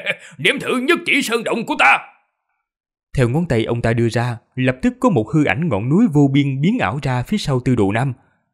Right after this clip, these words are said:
Speaker 2: Ngọn núi này to lớn, gần như nối liền trời đất, nhưng trong chớp mắt, hư ảnh ngọn núi nhanh chóng co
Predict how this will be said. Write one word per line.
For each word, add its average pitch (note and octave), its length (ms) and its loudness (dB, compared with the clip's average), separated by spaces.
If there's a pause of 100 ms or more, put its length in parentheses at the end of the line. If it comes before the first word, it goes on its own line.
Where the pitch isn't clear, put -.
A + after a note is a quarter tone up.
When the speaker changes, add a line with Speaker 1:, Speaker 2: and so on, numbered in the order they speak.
(140)
Speaker 2:
Ngọn C3+ 240 0
núi A#3 140 4
này A#2+ 120 2
to D3 220 0
lớn, F3+ 300 0 (220)
gần C3+ 200 2
như F3+ 120 2
nối A#3+ 180 2
liền A2 240 0
trời A2+ 160 2
đất, B3+ 140 2 (460)
nhưng A#2+ 280 -2
trong A#2+ 200 -2
chớp G3 160 0
mắt, C4+ 160 -4 (220)
hư G3+ 140 4
ảnh D#3+ 180 2
ngọn B2 180 -2
núi G3+ 200 2
nhanh B2+ 240 0
chóng F#3+ 200 -2
co B2 140 2